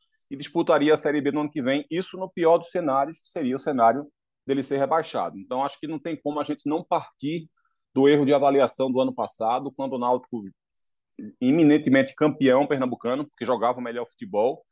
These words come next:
antes mesmo da, das finais contra o Sport, quando ele jogava o melhor futebol, já se dizia, todo mundo já falava, a gente falou aqui várias vezes no, no Embolada que o Náutico precisava reforçar a sua equipe, que o Náutico precisava de reforços,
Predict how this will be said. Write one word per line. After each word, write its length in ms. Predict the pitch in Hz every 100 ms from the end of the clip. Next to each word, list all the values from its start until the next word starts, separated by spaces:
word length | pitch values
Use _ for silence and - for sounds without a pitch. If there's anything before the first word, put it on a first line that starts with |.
| _ _ _
antes 360 | 127 185 170 120
mesmo 400 | 123 151 131 123
da, 260 | 127 110
das 220 | 95 117 -
finais 420 | 120 113 110 -
contra 340 | - 123 123
o 100 | 113
Sport, 460 | 110 - 113 135 135
quando 160 | 120 120
ele 100 | 120
jogava 420 | 123 107 135 143
o 60 |
melhor 200 | 131 120
futebol, 440 | 117 - 107 113 127
já 100 | 139
se 140 | -
dizia, 580 | 120 107 104 147 165 - _ _ _
todo 160 | 120 131
mundo 200 | 139 139
já 100 | 143
falava, 640 | - 120 110 139 135 139
a 60 | 120
gente 200 | 131 131
falou 240 | 127 127
aqui 220 | 120 127 110
várias 300 | 127 147 127
vezes 220 | 107 131 127
no, 220 | 123 117
no 120 | 117
Embolada 420 | 117 104 113 123
que 60 | 120
o 20 |
Náutico 240 | 123 - -
precisava 560 | 113 120 98 139 160
reforçar 460 | 143 139 123 - 117
a 20 |
sua 200 | - 104
equipe, 400 | - 107 127 123
que 60 | 107
o 20 |
Náutico 220 | 117 -
precisava 480 | - 123 98 139 160
de 80 | 135
reforços, 640 | 113 - 110 120 - -